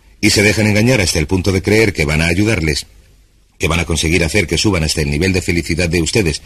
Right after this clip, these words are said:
porque ustedes les van a ayudar, estarán jugando con fuego, porque la mayoría de las personas desdichadas están satisfechas con su desdicha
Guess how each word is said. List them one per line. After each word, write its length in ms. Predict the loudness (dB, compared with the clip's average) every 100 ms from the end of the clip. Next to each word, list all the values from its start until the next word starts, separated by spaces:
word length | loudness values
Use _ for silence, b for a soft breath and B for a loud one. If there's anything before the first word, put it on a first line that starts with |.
| B B B
porque 240 | -4 -2
ustedes 300 | 0 2 2
les 140 | 0 0
van 100 | 0
a 40 |
ayudar, 280 | 2 0 -2 B B B
estarán 320 | -4 0 0
jugando 380 | 0 2 2 2
con 120 | 0
fuego, 300 | 2 0 0 -6 B B
porque 240 | -4 0 2
la 80 | 0
mayoría 380 | 2 2 2
de 80 | 2
las 120 | 0
personas 400 | -2 0 0 0
desdichadas 560 | 0 0 0 0 0 -4 B B
están 240 | 0 2 2
satisfechas 580 | 2 0 0 0 0
con 140 | 0 0
su 120 | 0
desdicha 400 | 0 0 0